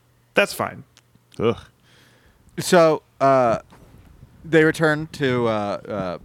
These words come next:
Speaker 3: uh, uh, Paradise, California in the morning after their wedding.
Speaker 2: Cult town.
Speaker 3: And
Speaker 2: If, I, if that were
Speaker 3: and,
Speaker 2: real
Speaker 3: uh,
Speaker 2: life, if you're driving through a place in California, just a little tip from me. If you're driving through California on the coast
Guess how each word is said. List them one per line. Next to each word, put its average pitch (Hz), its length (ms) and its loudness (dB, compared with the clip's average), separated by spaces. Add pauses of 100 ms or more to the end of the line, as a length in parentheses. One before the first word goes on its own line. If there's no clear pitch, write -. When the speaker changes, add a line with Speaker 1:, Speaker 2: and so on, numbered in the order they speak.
(120)
Speaker 3:
uh, - 40 -12
uh, 92 180 -8 (220)
Paradise, 131 640 0 (460)
California 117 600 -2
in 117 60 -6
the 113 60 -8
morning 107 500 -8
after 104 220 -10
their 98 120 -4
wedding. 95 300 -8
Speaker 2:
Cult 135 260 4
town. 87 360 0 (360)
Speaker 3:
And 101 320 -8
Speaker 2:
If, 120 240 0
I, 123 120 6
if 127 240 4
that 139 160 6
were 151 100 6
Speaker 3:
and, 143 80 4
Speaker 2:
real 139 180 4
Speaker 3:
uh, - 20 2
Speaker 2:
life, 131 400 2 (320)
if - 80 -12
you're 123 100 2
driving 131 280 2
through 135 120 2
a 127 40 0
place 131 240 -2
in 120 60 -6
California, 123 560 2
just 101 260 -6
a 98 40 -8
little 104 180 -4
tip - 340 -6
from 104 180 -10
me. 117 180 -4
If - 680 -16
you're 117 100 0
driving 147 260 4
through 147 160 2
California 117 640 0 (1000)
on 110 200 2
the 95 60 -4
coast - 600 0